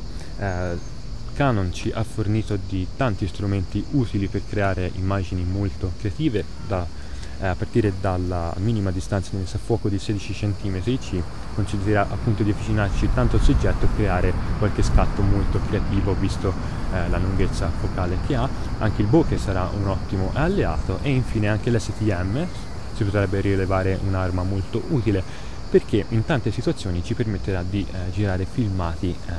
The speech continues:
senza bisogno di microfoni esterni, quindi, eh, senza, eh, diciamo, il fastidioso rumore del motore che si muove. Comunque, eh, se avete domande su questa lente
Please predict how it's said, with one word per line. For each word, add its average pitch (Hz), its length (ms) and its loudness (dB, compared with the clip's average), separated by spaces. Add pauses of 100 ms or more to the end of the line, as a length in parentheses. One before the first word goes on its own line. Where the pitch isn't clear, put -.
(180)
senza 98 360 0
bisogno 92 380 0
di 90 140 -2
microfoni 92 600 -2
esterni, 82 600 -4 (260)
quindi, 95 320 0 (460)
eh, 95 80 -4 (220)
senza, 92 720 -2 (480)
eh, 87 120 -4
diciamo, 92 420 -2
il 113 120 0
fastidioso 98 600 -2
rumore 90 400 0
del 85 140 -2
motore 85 440 -2
che - 120 -2
si - 180 -6
muove. 85 340 -2 (220)
Comunque, 165 440 2 (840)
eh, 90 80 -4 (260)
se - 240 -2
avete 113 260 0
domande 98 600 0
su - 220 -6
questa 95 280 -4
lente 95 380 0